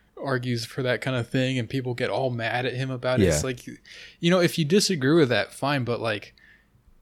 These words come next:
Speaker 1: that's a reasonable argument, you know what I
Speaker 2: Sure.
Speaker 1: mean? Like, how, how can you really get angry about that? Or Noam
Speaker 2: Yeah.
Speaker 1: Chomsky does that kind of stuff too, you know?
Speaker 2: Yeah, I mean, I, I tended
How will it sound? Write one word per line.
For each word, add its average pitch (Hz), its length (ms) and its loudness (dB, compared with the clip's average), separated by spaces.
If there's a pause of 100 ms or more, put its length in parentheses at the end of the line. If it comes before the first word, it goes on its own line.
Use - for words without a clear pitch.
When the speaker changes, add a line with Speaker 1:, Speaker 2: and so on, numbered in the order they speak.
(640)
Speaker 1:
that's 143 280 4
a 165 60 2
reasonable 127 800 2
argument, 120 540 0 (100)
you 123 160 -4
know 123 60 -2
what 131 120 -2
I 131 60 4
Speaker 2:
Sure. 127 60 0
Speaker 1:
mean? 139 200 -4
Like, 107 300 -6 (260)
how, 127 300 -2
how 135 160 -4
can 147 160 -4
you 135 100 -4
really 120 360 2
get 113 160 -2
angry 113 340 -4
about - 240 -10
that? 110 180 -10 (100)
Or 110 60 -4
Noam 123 220 2
Speaker 2:
Yeah. 117 220 -2
Speaker 1:
Chomsky 110 360 -8
does 123 220 -4
that 127 140 -6
kind 127 140 -8
of 120 80 -8
stuff - 280 -10
too, 123 220 -4
you 120 120 -8
know? 120 140 -6 (720)
Speaker 2:
Yeah, 73 440 2
I 104 120 2
mean, 135 260 8 (640)
I, 104 120 2 (100)
I 143 240 12
tended 135 500 4